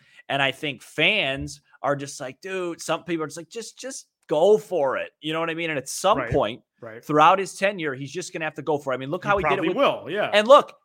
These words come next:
Speaker 1: most of the time, he's gotten the last laugh. With Dansby, he got the last laugh. That Bogaerts contract's one of the worst in baseball. They just had to trade Juan Soto because of it.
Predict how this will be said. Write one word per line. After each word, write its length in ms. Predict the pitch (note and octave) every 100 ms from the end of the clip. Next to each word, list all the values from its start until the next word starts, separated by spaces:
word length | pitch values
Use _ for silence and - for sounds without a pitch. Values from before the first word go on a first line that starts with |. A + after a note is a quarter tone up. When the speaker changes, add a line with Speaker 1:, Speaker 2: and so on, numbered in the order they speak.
| _
Speaker 1:
most 560 | D3 D#3+ F3+ C4 -
of 100 | C4
the 80 | C4+
time, 560 | C#4+ G#3 E3+ D3 D#3 G3 - _
he's 260 | G3 A3+
gotten 320 | - E3+ F3+ G3+
the 80 |
last 400 | G3 G#3 A3 A3
laugh. 500 | G#3+ A#3+ C4+ B2 - _ _ _
With 240 | E3+ D#3 A#2+
Dansby, 500 | G3+ C4+ D4 F#3 G#3+
he 120 | A3
got 200 | A#3+ B3
the 100 | B3
last 320 | B3 B3+ C4
laugh. 300 | A#3 C4+ B3
That 240 | A3 A#3+
Bogaerts 500 | G#3 A#3 C#4+ B3+ E3+
contract's 560 | - F3 F3+ F#3 G3 F#3
one 120 | G#3+
of 40 | G#3
the 60 |
worst 340 | F#3 A3 C#4 A3
in 120 | F#3+
baseball. 480 | G3 C#4 - F#3 E3
They 100 | G#3+
just 140 | C4
had 100 | A#3
to 60 | A3
trade 260 | A3+ G#3+
Juan 320 | F3 G#3 A#3
Soto 460 | A3+ - A#3+ - A3
because 340 | C#3+ C#3+ C3
of 140 | A#2 G2
it. 120 | E2+